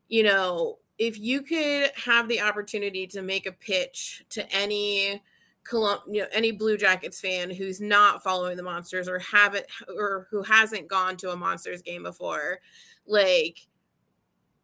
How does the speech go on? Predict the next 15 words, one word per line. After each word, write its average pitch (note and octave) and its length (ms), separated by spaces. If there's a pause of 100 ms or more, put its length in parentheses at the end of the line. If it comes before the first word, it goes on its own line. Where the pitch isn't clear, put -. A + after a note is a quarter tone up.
(140)
what A#3 600
would A#3 240
you A3+ 140
say G3 440
to F#3+ 160
convince F#3+ 440
them F#3 260
to F#3 80
hop F#3 340
on F#3 460
the F#3+ 80
bandwagon F3+ 640
and E3+ 120
to F3+ 60
start, F3 460